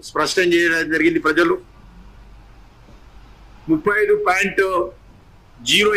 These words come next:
ఎయిట్ పర్సెంట్ ఓట్లతో డెబ్బై ఆరు లక్షల నలభై ఏడు వేల నాలుగు వందల ఇరవై నాలుగు ఓట్లు బీజేపీకి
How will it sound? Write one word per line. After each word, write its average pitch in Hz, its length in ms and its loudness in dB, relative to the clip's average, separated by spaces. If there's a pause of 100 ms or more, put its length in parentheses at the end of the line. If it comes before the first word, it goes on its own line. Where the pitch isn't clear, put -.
ఎయిట్ 196 260 -2
పర్సెంట్ 180 460 0 (1040)
ఓట్లతో 180 400 -2 (2250)
డెబ్బై 170 340 0
ఆరు 196 220 0
లక్షల 185 320 0 (180)
నలభై 175 380 0
ఏడు 185 180 0
వేల 180 160 0 (1120)
నాలుగు 185 300 2
వందల 175 240 0 (100)
ఇరవై 170 180 2 (120)
నాలుగు 160 260 -2 (100)
ఓట్లు 208 300 0 (1700)
బీజేపీకి 175 500 0